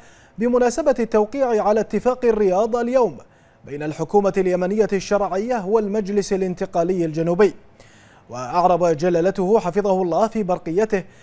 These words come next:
عن تقديره لجهود دولة الإمارات في إنجاز هذا الاتفاق والتوفيق بين الأطراف المعنية بما من شأنه تحقيق الوحدة وإحلال السلام بين الأطراف اليمنية من أجل العمل سويا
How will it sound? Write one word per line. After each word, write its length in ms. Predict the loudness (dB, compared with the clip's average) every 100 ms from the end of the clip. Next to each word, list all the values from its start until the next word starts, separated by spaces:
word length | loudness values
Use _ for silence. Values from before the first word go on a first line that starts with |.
| -20 -6
عن 200 | -4 0
تقديره 580 | 0 0 -4 0 0 0
لجهود 560 | 0 0 -2 -2 -2
دولة 280 | 0 2 2 0
الإمارات 680 | -2 0 2 2 0 -4
في 240 | -4 -4 -2
إنجاز 380 | 0 0 2 0
هذا 280 | 0 0
الاتفاق 640 | 0 -2 -2 0 0 -2 -8 -20 -20 -18
والتوفيق 640 | -14 -4 -4 -2 -4 -4 -2
بين 300 | 2 2 2
الأطراف 560 | 0 -2 0 0 2
المعنية 640 | 0 2 4 4 2 0 -2 -16 -20 -14
بما 240 | -8 -4 -2
من 180 | -4
شأنه 460 | -2 -2 0 0 0
تحقيق 540 | 0 -2 -2 -6 2
الوحدة 560 | 2 4 0 0 -2 0
وإحلال 580 | 0 -2 -4 -2 0 0
السلام 520 | 0 0 0 -2 -4 -12 -20 -6
بين 200 | -2 0
الأطراف 460 | 0 0 2 2 2
اليمنية 600 | 2 4 4 0 -2 -6
من 160 | -10 -8
أجل 280 | -6 -2 0
العمل 540 | 0 0 0 0 -2
سويا 500 | 0 2 2 2 0